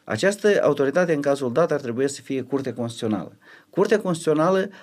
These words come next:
a validat alegerea președintelui, a recunoscut-o perfect legală și, în acest moment, toate tertipurile cu ilegalitatea actualei guvernări și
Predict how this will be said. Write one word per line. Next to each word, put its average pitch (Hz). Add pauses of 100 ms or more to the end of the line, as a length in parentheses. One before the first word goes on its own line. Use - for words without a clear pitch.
a 156
validat 170
alegerea 120
președintelui, 147
a 120 (640)
recunoscut-o 139
perfect 117
legală 123
și, 190
în 139
acest 180
moment, 143 (360)
toate 185
tertipurile 143
cu -
ilegalitatea 131
actualei 127
guvernări 113
și 113